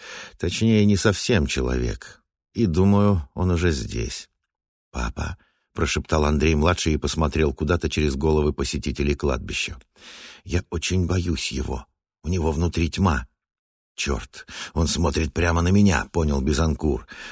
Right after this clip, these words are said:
Да, именно эти глаза он видел с детства перед самым пробуждением. Это они мучили его, порой являясь в отражениях зеркал,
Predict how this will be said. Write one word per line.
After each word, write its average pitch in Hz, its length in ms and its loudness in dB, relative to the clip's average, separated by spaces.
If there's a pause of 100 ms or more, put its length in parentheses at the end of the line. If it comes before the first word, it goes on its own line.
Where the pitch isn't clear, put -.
(120)
Да, 73 480 0
именно 104 580 6
эти 110 260 2
глаза 107 460 6
он 107 120 6
видел 98 300 6
с 87 160 2
детства 101 460 4
перед 101 280 4
самым 101 440 6
пробуждением. 92 1040 4 (400)
Это 80 340 0
они 92 340 2
мучили 85 440 2
его, 82 300 4
порой 98 300 6
являясь 95 520 4
в 92 40 2
отражениях 92 720 4
зеркал, 85 680 2